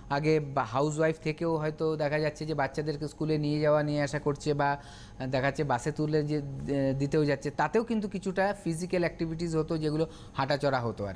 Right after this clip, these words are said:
কি, সেগুলো নেই। আর ঘরে বেশি লোক একসাথে থাকলে, পুরো family একসাথে থাকলে automatic খাওয়া দাওয়ার ব্যাপারটাও একটু, আহ,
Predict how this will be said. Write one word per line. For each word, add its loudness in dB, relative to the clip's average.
কি, -12
সেগুলো 2
নেই। 2
আর 4
ঘরে 2
বেশি -2
লোক 0
একসাথে 0
থাকলে, -4
পুরো 2
family 0
একসাথে -2
থাকলে -2
automatic 0
খাওয়া 2
দাওয়ার 4
ব্যাপারটাও 0
একটু, -2
আহ, -4